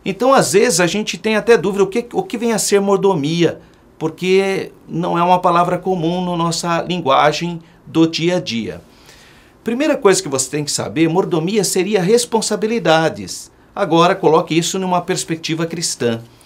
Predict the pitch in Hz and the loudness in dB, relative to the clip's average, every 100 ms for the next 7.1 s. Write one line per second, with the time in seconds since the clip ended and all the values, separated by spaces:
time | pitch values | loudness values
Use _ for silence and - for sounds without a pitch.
0 | - _ - 240 285 240 233 - 202 185 | -20 _ 2 4 6 8 6 6 4 4
1 | - 156 - 147 160 151 - _ _ - | 2 -4 -4 -4 -4 -6 -20 _ _ -4
2 | 143 139 120 127 131 - 143 123 127 123 | 0 0 2 0 0 -4 -4 -2 0 0
3 | 135 135 139 135 - 110 87 - _ _ | -2 -2 -2 -2 0 -2 -4 -14 _ _
4 | _ _ - 92 127 170 135 156 160 180 | _ _ -14 -4 2 2 2 2 2 4
5 | 214 226 - _ 151 143 127 123 127 131 | 4 2 -8 _ -2 0 0 0 0 -2
6 | - 120 113 107 131 - - - - 139 | -6 -6 -6 -6 -4 -4 -2 -2 4 2
7 | 107 | 2